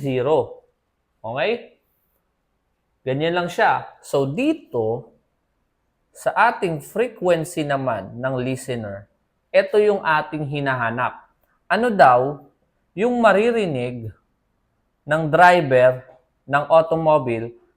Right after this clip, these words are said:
habang papalapit siya dito sa factory kung meron siyang bilis na thirty meters per second? So, ang velocity po ng ating, ng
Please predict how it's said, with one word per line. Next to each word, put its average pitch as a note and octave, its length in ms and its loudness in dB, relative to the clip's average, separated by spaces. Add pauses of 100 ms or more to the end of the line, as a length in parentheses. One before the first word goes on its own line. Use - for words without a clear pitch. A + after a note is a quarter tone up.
habang F#3 400 2
papalapit D3 640 2
siya C#3+ 80 -2
dito A#2+ 320 -6
sa B2 160 -14
factory B2 560 -8 (480)
kung A#3+ 160 2
meron B3 320 2
siyang G#3+ 240 0
bilis D3+ 480 -4 (240)
na F3+ 560 -2 (160)
thirty E3+ 560 0
meters C#3+ 480 -4
per A#2 240 -6
second? A#2 560 -2 (640)
So, E3 320 4
ang F#3 160 0
velocity G#3 640 0
po D#3+ 240 -2
ng C3+ 240 -2
ating, A#2 720 -2 (1200)
ng A#2+ 180 -6